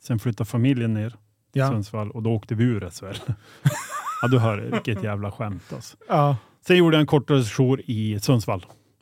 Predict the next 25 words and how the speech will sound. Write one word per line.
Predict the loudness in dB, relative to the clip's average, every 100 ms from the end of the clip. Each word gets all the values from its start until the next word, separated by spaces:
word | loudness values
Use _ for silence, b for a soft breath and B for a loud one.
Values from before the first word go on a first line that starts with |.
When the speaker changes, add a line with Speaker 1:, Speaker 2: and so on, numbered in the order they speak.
| _
Speaker 2:
Ja. | -2 -2
Speaker 1:
Ehm, | -2 -6 -6 -6 -8 -10 -12 -8
så | 0
vi | 0
gick | 0 -2
upp | -2
i | -4
Allsvenskan. | -4 -6 -6 -6
Sen | 0 2 2
la | 0
jag | 0
ner | -2
karriären | -4 -8 -10 -10
tvåtusen | -10 -8 -10 -10 -12
femton. | -6 -6 -8 -16 _ _ _
Speaker 2:
Ja. | -6 -6 -12 _ _ _ B B B B B 2
Om | 4
man, | 4 4 2
eh, | 0
ser | 2 2
tillbaka | 2 2 2 2 2
nu | 2 2
då, | 2
på | 2 2
vilket | 2 0 0 0 -2